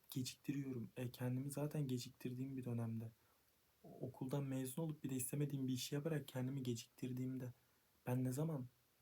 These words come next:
kendim olacağım? Ben ne zaman istediğimi yapacağım?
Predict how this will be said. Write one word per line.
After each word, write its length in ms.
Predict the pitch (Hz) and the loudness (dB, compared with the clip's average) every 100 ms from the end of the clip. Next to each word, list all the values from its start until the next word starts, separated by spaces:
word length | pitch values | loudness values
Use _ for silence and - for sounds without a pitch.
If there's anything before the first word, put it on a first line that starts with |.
| _ _ _ - | _ _ _ -10
kendim 420 | - 113 117 117 | 0 2 4 2
olacağım? 500 | 113 113 113 113 120 - | 0 0 0 -2 -4 -2
Ben 200 | 120 120 | 2 2
ne 80 | 123 | 2
zaman 320 | 131 127 117 - | 0 -2 -4 -6
istediğimi 580 | - - 117 117 113 | -10 -6 -2 0 0
yapacağım? 440 | 113 - - 120 | -2 -4 -12 -12